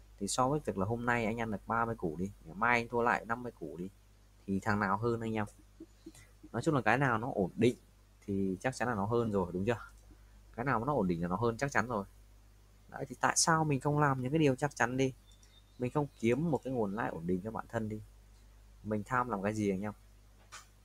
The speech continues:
Đúng chưa? Tính chung quy lại ấy, thì thằng nào có lợi hơn? Tôi hỏi anh em, chơi kiểu nào có lợi hơn?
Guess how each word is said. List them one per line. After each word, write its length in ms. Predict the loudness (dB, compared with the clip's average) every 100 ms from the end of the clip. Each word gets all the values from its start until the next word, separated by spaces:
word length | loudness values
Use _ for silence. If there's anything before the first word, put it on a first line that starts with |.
| -10
Đúng 120 | -6 2
chưa? 280 | 4 4 -2 -12 -10 -2 0
Tính 140 | 0 2
chung 180 | 2
quy 200 | 4 6
lại 260 | 8 6 4
ấy, 140 | -4 -10 -12 -10 -12 -16 -20 _
thì 180 | 0 2
thằng 220 | 2 0
nào 160 | 2 0
có 140 | 0
lợi 200 | 0 0 2
hơn? 160 | 0 0 -6 0
Tôi 100 | 0
hỏi 180 | 0
anh 60 | 0
em, 140 | -2 -4 -12 -20 -20 -20 -20 -20 -20 -10
chơi 220 | 0 2 2
kiểu 160 | 0
nào 220 | 2 0
có 100 | 2
lợi 180 | 2 2
hơn? 180 | 2